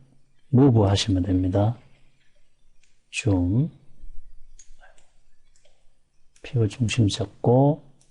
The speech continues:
궤도 이동하고 줌인아웃 합니다. 닫습니다. 자, 다시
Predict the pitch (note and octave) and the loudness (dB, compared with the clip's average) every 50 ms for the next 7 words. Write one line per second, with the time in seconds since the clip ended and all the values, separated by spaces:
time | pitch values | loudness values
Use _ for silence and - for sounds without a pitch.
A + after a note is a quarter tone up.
0 | _ _ - - - G2+ F#2+ F#2 G2 G2 G2+ G2+ F#2+ - G2+ G2 F#2 F#2+ G2 G2+ | _ _ -14 -4 -2 0 0 2 2 2 2 2 2 2 2 2 2 2 2 4
1 | A2+ B2 C3 C#3+ C#3 - - - _ _ - - _ _ _ _ - _ _ - | 4 4 4 2 0 -4 -12 -20 _ _ -20 -20 _ _ _ _ -20 _ _ -8
2 | - - A2+ A2 G#2+ A2 A2+ A#2+ C3 B2 - - G#2+ G2 F#2+ F#2 F2+ - - - | -2 2 2 4 4 4 4 4 2 2 -2 -4 -6 -4 -4 -6 -6 -10 -10 -8
3 | B2 B2 - - - - _ _ _ - - - - _ _ - _ - - _ | -8 -8 -8 -10 -18 -20 _ _ _ -20 -20 -20 -20 _ _ -20 _ -20 -20 _
4 | _ _ - - _ - - - - - - - A2+ G#2+ - C3 A2+ G2+ F#2 F2+ | _ _ -20 -20 _ -20 -20 -20 -20 -14 -4 -2 -2 0 2 2 4 2 2 0
5 | G2 F#2 - - - - - - - - - - - - - - - - - - | -4 -12 -14 -16 -20 -20 -20 -20 -20 -20 -20 -20 -20 -20 -20 -20 -20 -20 -20 -20
6 | - - - - - - - - - - - - - - - - - - - - | -20 -20 -20 -20 -20 -20 -20 -20 -20 -20 -20 -20 -20 -20 -20 -20 -20 -20 -20 -12
7 | - - A#2+ G#2+ - - - C3 B2+ - - B2 B2 C#3 | -4 -2 -2 -2 -2 -2 0 0 0 0 2 0 0 0